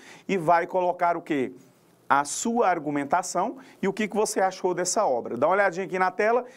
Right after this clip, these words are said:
Então, recordando sobre a resenha, é um texto que se limita a resumir o conteúdo de um livro, de um capítulo,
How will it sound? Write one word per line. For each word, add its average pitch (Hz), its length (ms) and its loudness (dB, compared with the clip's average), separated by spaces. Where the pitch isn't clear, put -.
Então, 180 160 2
recordando 196 680 0
sobre 170 480 0
a 147 60 4
resenha, 160 800 -2
é 151 140 2
um 175 140 -4
texto 175 560 -2
que 170 160 -6
se - 160 -2
limita 165 720 0
a 147 140 2
resumir 202 640 0
o 196 60 -2
conteúdo 180 580 -2
de 160 160 -4
um 208 140 -2
livro, 165 640 -2
de 120 160 -6
um 139 80 -2
capítulo, 165 840 -2